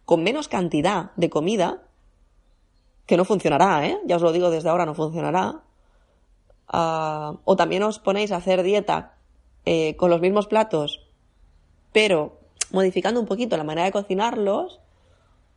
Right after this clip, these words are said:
pero sin cambiar del todo. Es decir, yo me hago unas lentejas con chorizo,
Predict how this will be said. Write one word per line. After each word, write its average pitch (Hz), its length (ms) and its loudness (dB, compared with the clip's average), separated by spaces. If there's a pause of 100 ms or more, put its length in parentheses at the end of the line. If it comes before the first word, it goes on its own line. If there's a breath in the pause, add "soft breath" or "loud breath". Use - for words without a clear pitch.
(120)
pero 175 200 6
sin 165 140 8
cambiar 196 360 6
del 185 220 2
todo. 214 300 2
Es 208 100 -2
decir, 180 320 0
yo 170 100 0
me 180 80 0
hago 185 140 2
unas 180 220 0
lentejas 170 560 0
con 165 160 0
chorizo, 226 720 -2